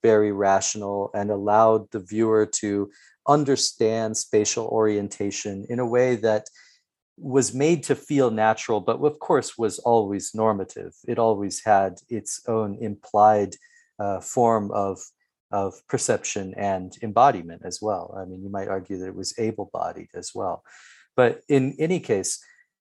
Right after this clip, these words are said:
um, what we see not only with three D cinema, but with, you know, this fast action, let's say, of Michael Bay and Transformers, where, um, you have all these violations of those rules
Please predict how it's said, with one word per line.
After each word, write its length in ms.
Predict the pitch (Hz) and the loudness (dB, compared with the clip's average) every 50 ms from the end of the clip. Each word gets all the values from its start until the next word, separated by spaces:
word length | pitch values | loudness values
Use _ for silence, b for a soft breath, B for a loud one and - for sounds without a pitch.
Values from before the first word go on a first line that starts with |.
| _ _ - | _ _ 2
um, 360 | 123 120 120 120 123 127 - - | 4 6 6 6 2 -2 -6 -2
what 260 | 131 139 143 - 147 | 0 2 4 4 2
we 80 | 147 | 0
see 460 | 139 - - - 196 196 185 170 135 120 113 _ - | -2 -4 -4 -6 -6 -6 -6 -6 -8 -10 -12 _ 2
not 180 | 135 143 143 | 4 4 6
only 180 | 147 147 139 127 | 6 4 0 -2
with 240 | 113 113 110 - _ | -4 -6 -6 -8 _
three 200 | - 113 107 104 | -6 -4 -4 -2
D 220 | 98 131 160 165 147 | -2 -2 -4 -4 -6
cinema, 560 | - - - 98 95 90 87 82 82 82 85 _ - | -6 -6 -6 -6 -8 -8 -10 -12 -12 -14 -16 _ 0
but 220 | 123 110 104 101 - - | 2 2 2 2 -2 -6
with, 320 | 110 107 104 101 98 - - _ _ _ _ _ _ _ _ _ _ _ _ _ _ _ _ | -4 -2 -2 -2 -2 -4 -8 _ _ _ _ _ _ _ _ _ _ _ _ _ _ _ _
you 120 | - 123 107 | -6 -6 -4
know, 160 | 104 95 92 | -4 -4 -6
this 240 | - 107 98 - - | -4 -4 -4 -6 -4
fast 480 | - - 123 110 107 107 - - - - - | -2 2 4 6 6 6 4 0 -6 -4 0
action, 600 | 110 104 104 - - - - 107 98 98 95 98 | 0 0 0 0 -4 -8 -8 -8 -10 -12 -12 -12
let's 160 | 98 92 - | -8 -8 -6
say, 140 | - 104 95 | -4 -4 -6
of 140 | 90 - | -6 -6
Michael 320 | 98 98 101 - - 104 90 | -6 -6 -6 -6 -8 -10 -6
Bay 300 | 87 107 95 95 92 90 | -4 -2 -2 -2 -2 -4
and 140 | 90 90 - | -6 -10 -10
Transformers, 880 | - 104 90 87 - - - 123 117 104 90 82 82 - - - _ _ _ _ _ _ _ _ _ _ _ _ _ _ _ _ _ _ - | -8 -8 -8 -8 -8 -8 -4 -4 -4 -4 -6 -10 -16 -18 -20 -20 _ _ _ _ _ _ _ _ _ _ _ _ _ _ _ _ _ _ -8
where, 500 | 107 110 110 107 104 104 101 101 - - - | -2 0 2 2 2 2 0 -2 -4 -6 -4
um, 380 | - 107 104 104 101 104 - - - | -2 -2 0 -2 -2 -6 -10 -12 -10
you 100 | 131 113 | -6 0
have 220 | 120 127 127 - - | 0 0 0 -2 -2
all 200 | - 160 180 185 | 0 2 2 2
these 220 | 160 156 127 104 98 | 2 2 0 0 0
violations 840 | - 117 120 123 123 113 104 107 120 135 - - - 101 90 - - | 2 4 4 6 6 4 2 0 -2 -2 -2 -4 -6 -8 -10 -8 -6
of 260 | - 123 120 107 98 - | -2 0 -2 -2 -2 -4
those 320 | 110 104 98 85 - - - | -4 -4 -4 -4 -8 -10 -8
rules 520 | 110 123 160 156 117 95 90 90 - - | -4 -2 -2 -2 -2 -4 -6 -6 -8 -8